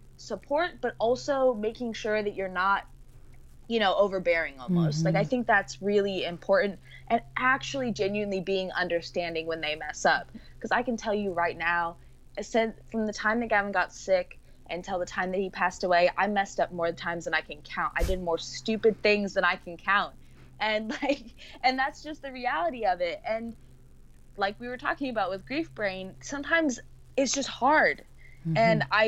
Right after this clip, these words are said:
Speaker 1: really appreciate those people that are genuinely understanding and give me that space. Like, that's so
Speaker 2: Mm.
Speaker 1: wonderful.
Speaker 2: Mm.
Speaker 1: So
Speaker 2: Yeah.
Speaker 1: that's it. I think those are my things.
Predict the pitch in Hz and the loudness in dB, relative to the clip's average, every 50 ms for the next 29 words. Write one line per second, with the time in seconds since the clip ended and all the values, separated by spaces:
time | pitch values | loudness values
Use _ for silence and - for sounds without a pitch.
0 | 226 208 226 247 262 262 254 240 185 202 - - 240 233 - - 220 185 190 196 | 2 0 -2 -4 -2 -2 -2 -2 -4 -4 -4 -6 -8 -6 -4 -6 -6 -4 -4 -6
1 | 190 - - - 220 208 - 208 202 185 190 180 180 180 185 180 - - 202 185 | -8 -8 -10 -10 -8 0 2 2 4 4 4 4 4 4 2 0 0 2 2 4
2 | 190 196 196 190 190 185 185 180 170 165 175 170 170 165 - - - 165 170 180 | 4 2 0 -2 -2 -2 -2 -2 -4 -4 -4 -6 -6 -8 -4 0 2 2 2 2
3 | 180 180 180 170 165 160 151 135 175 175 165 - 175 170 170 180 180 175 165 151 | 2 2 4 4 4 2 -2 -6 -8 -4 0 2 2 2 2 0 0 2 2 2
4 | 151 - - - - - 180 170 151 175 - - 180 170 - - 175 180 - - | 0 -2 -6 -6 0 2 2 2 2 0 -6 -6 -8 -6 -2 0 0 0 0 -2
5 | - - - - 208 180 180 175 170 156 147 143 143 165 170 175 175 165 165 - | -8 -12 -6 -2 0 2 2 2 2 2 0 0 2 2 2 2 0 -2 -6 -6
6 | - - - - - - - 170 165 165 165 160 151 147 147 139 - - - - | -8 -12 -12 -12 -12 -10 -6 -4 -2 0 0 -2 -2 -4 -6 -10 -12 -14 -14 -14
7 | - - - - - 208 190 185 185 - - 156 147 160 160 - - - - - | -12 -10 -4 2 4 6 6 4 4 0 -4 -8 -8 -8 -10 -12 -14 -18 -18 -2
8 | - 190 180 180 - - 175 147 147 - - 165 196 - 202 202 202 190 180 175 | 2 4 4 4 2 -2 -8 -8 -8 -8 -10 -10 -8 -10 -6 -2 -2 -2 -2 -2
9 | 165 147 151 - - - - - 170 147 - | -6 -10 -12 -12 -16 -20 -12 -10 -10 -10 -6